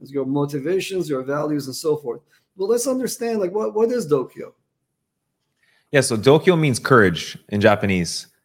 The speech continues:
Speaker 2: And the way I found the name is I just went on Google and I'm like, "What's the most important quality of any leader?"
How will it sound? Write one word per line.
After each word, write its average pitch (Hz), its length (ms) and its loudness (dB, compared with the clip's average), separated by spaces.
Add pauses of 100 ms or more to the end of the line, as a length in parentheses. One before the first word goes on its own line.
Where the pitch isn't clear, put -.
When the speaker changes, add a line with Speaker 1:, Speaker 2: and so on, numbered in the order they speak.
(180)
Speaker 2:
And 104 200 0
the 104 60 6
way 123 180 8
I 123 60 4
found 123 220 2
the 113 60 0
name 110 220 2
is 95 80 -2
I 101 80 2
just 95 160 -10
went 123 140 0
on 113 60 -4
Google 107 400 0
and 98 140 -10
I'm 95 80 -6
like, 90 220 -6
"What's 113 240 -4
the 120 140 -6
most 104 340 -6
important 98 520 -6
quality 95 420 -4
of 87 60 -8
any 95 200 -8
leader?" 90 460 -6